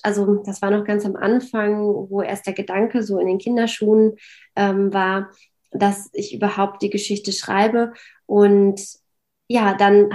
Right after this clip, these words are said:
hab ich so gedacht, Mensch, so müssen die Illustrationen sein. Also, weil die haben auch was ganz Leichtes für mich, so ein bisschen auch teilweise verschwommen und ohne sehr starke und krasse Konturen. Naja, und dann hab ich mir das Buch bestellt und bin so auf die Seite gelangt. Und, ähm, dann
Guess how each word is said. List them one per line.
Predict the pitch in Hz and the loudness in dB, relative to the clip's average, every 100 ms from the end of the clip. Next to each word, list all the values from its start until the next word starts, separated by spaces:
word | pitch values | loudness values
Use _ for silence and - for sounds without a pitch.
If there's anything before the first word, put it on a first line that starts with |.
| 202 | -6
hab | - | -10
ich | 208 | -12
so | 202 | -8
gedacht, | 202 196 | -6 -2
Mensch, | 202 202 208 | 0 0 -2
so | - 254 | 0 6
müssen | 269 254 254 220 | 8 6 4 0
die | 202 | 0
Illustrationen | 185 202 - 190 - 190 190 185 | 0 -2 -4 -8 -6 -2 2 2
sein. | 175 180 180 | 0 -2 -4
Also, | 185 185 | -4 -6
weil | 185 185 | -4 -4
die | 202 | -2
haben | 202 | -2
auch | - - | -2 -4
was | 208 - | -6 -2
ganz | 208 208 | -4 0
Leichtes | 196 220 269 262 - | -2 0 -4 -4 -2
für | 233 | 0
mich, | 226 233 247 - - | 4 4 2 -4 -10
so | 196 190 | -6 -4
ein | |
bisschen | 196 196 190 185 | -6 -8 -8 -6
auch | - - - - - - _ - | -6 -10 -16 -20 -20 -20 _ -4
teilweise | 208 196 208 | -2 0 -4
verschwommen | - 226 - 185 185 202 196 | -4 -6 -4 -2 0 2 0
und | 202 196 | 0 -2
ohne | - 202 208 202 202 - - _ - | 0 2 4 2 0 -4 -14 _ -18
sehr | 190 196 185 196 | -6 -4 -2 -4
starke | - - 190 202 202 | -8 -2 0 0 -2
und | - 196 | -4 -4
krasse | - 202 - | -6 -8 -8
Konturen. | - 196 196 220 226 233 - _ _ - _ 247 | -4 -2 -2 -2 0 0 -4 _ _ -20 _ 0
Naja, | 233 196 | 2 4
und | 185 | 2
dann | 196 208 220 | 2 0 -2
hab | 247 | -4
ich | 254 233 | -4 -2
mir | 208 | -2
das | 208 - | -4 -4
Buch | 202 - | -8 -6
bestellt | - - - 185 302 | -10 -8 -2 0 2
und | 294 226 | 2 2
bin | 220 | 0
so | 208 226 | 0 -2
auf | 220 | -2
die | 226 214 | -4 -6
Seite | 175 165 180 | -4 -6 -8
gelangt. | 175 - 98 175 107 | -8 -8 -4 -4 -2
Und, | 95 180 - | -2 -2 -2
ähm, | 175 175 175 175 - | -2 0 -2 -4 -10
dann | 185 196 233 302 285 | -4 0 2 2 0